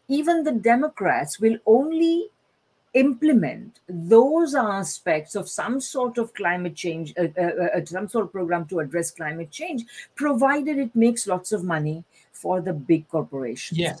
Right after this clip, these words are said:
Speaker 1: Ultimately,
Speaker 2: yes.
Speaker 1: this is the key to understanding it, so that in reality,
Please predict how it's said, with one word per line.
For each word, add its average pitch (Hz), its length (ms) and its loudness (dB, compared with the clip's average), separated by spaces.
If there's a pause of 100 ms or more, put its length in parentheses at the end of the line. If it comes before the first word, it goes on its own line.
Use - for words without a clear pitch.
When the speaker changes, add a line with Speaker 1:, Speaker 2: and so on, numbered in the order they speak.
(160)
Speaker 1:
Ultimately, 233 460 2
Speaker 2:
yes. 190 120 0
Speaker 1:
this 226 160 -2
is 208 160 0
the 208 120 4
key 233 320 0
to 226 180 0
understanding 170 760 -4
it, 147 140 -14
so 202 140 -6
that 208 200 0
in 214 140 2
reality, 226 640 0